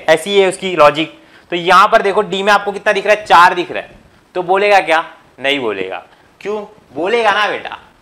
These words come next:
क्यों बोलेगा, क्योंकि मैंने आपको समझाया। क्या समझाया बेटा, क्या समझाया, इधर देखो, इसको दिन में नहीं बैठाया, क्यों नहीं बैठाया, जब ये आएगा exam में तो पता चल जाएगा आपको, एकदम hard तरीके से इसको पूछा जाता है, ठीक है। इसको फटाक से क्या करना है आपको,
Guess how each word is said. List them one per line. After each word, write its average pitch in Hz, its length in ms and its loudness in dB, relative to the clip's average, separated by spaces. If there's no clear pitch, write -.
क्यों 226 180 -8
बोलेगा, 160 340 -4
क्योंकि 151 280 -16
मैंने 190 140 -4
आपको 196 220 0
समझाया। 170 460 0
क्या 180 120 4
समझाया 185 300 2
बेटा, 165 160 0
क्या 170 140 4
समझाया, 160 340 0
इधर 160 200 0
देखो, 156 380 -2
इसको 165 200 -6
दिन 175 180 0
में 185 100 -2
नहीं 185 120 -4
बैठाया, 160 320 2
क्यों 180 100 -6
नहीं 185 120 -4
बैठाया, 165 320 0
जब 156 140 -4
ये 180 100 -2
आएगा 190 360 2
exam 180 360 0
में 185 100 -6
तो 180 80 -8
पता 175 200 2
चल 175 180 -4
जाएगा 165 320 6
आपको, 147 260 -2
एकदम 156 320 -4
hard 175 360 4
तरीके 170 320 -4
से 165 80 -8
इसको 156 160 -10
पूछा 139 280 -2
जाता 107 220 -2
है, 104 60 -4
ठीक 139 160 -8
है। 110 140 -4
इसको 135 200 -8
फटाक 175 320 2
से 180 120 -6
क्या 175 140 2
करना 160 240 -2
है 151 60 2
आपको, 143 320 -8